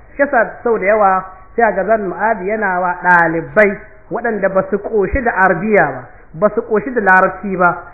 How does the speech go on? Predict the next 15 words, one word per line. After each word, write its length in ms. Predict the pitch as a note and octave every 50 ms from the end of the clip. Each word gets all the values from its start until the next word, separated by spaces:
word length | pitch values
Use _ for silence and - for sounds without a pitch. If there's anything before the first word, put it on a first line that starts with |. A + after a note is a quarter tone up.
| - - - D3 C#3+
ba 260 | - B3 C#4 D4+ - -
su 80 | A#3
da 100 | G3+ G3
nahawu, 300 | G3 G#3 G#3+ A3 A#3+ G#3 F#3
ba 160 | G3+ G#3 G#3
su 60 | G#3 E3+
da 80 | D#3 -
sarfu, 340 | - F#3 G3 D#3 D3 D3 C3+ - - - - - - -
sai 100 | - B3
na 120 | A#3+ G3 F3+
ba 140 | F3 F3 F3+ -
su 60 | D#3+
wahala. 360 | D3 C#3+ C3+ C#3 C3+ B2 - - - - - - - -
Kila 280 | - D#4 D4 A#3 G#3+ G#3
fahimta. 440 | F#3+ F3+ F3+ F3+ F3 E3+ C#3+ -